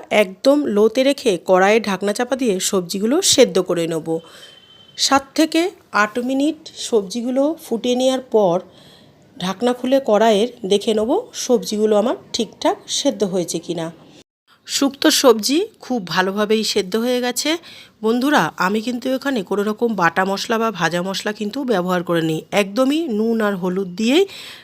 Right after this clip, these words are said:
সামান্য মশলায় হালকাভাবে শুক্তোটা তৈরি করেছি। দিয়ে দিলাম ভাজা বেগুনটা। এবারে দেব ভেজে রাখা নিম পাতাটা। বেগুন আর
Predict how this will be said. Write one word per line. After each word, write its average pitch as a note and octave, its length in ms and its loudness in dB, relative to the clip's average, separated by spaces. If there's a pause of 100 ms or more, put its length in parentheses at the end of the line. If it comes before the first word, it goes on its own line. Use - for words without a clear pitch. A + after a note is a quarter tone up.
(180)
সামান্য B3+ 420 2 (160)
মশলায় B3 420 0 (380)
হালকাভাবে G#3+ 600 0 (120)
শুক্তোটা G3 520 -4 (240)
তৈরি G3+ 280 2
করেছি। E3+ 420 -6 (540)
দিয়ে C4+ 200 4
দিলাম D#4 280 4 (320)
ভাজা G3 320 2 (220)
বেগুনটা। C4+ 500 2 (500)
এবারে C4 340 0
দেব A#3 220 0 (800)
ভেজে A3+ 360 4
রাখা G#3 320 2 (420)
নিম C4 240 0
পাতাটা। E3+ 440 -4 (380)
বেগুন B3 480 0
আর D#4+ 140 4